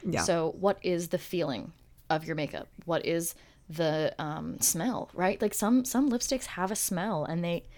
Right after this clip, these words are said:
Speaker 2: I, I'm just, I just went into a place. I just went somewhere with that. Like, I,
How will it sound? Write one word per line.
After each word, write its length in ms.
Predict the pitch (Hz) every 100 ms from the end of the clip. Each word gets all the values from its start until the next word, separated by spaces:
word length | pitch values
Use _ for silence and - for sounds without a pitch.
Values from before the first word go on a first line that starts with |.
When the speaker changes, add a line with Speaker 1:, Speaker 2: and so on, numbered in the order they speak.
| - - - - - - - - - - -
Speaker 2:
I, 240 | 175 170 147 -
I'm 200 | 165 175
just, 360 | 165 160 - -
I 100 | 175
just 200 | 165 160 151
went 160 | 123
into 280 | - 123 139
a 40 |
place. 400 | 135 120 110 147 -
I 80 | 180
just 200 | 170 -
went 180 | 120
somewhere 420 | - 269 202 170 180
with 180 | 185
that. 300 | - 95 - - - - - -
Like, 220 | 190 - _ - - _ - - - - - - - - - - -
I, 120 | 202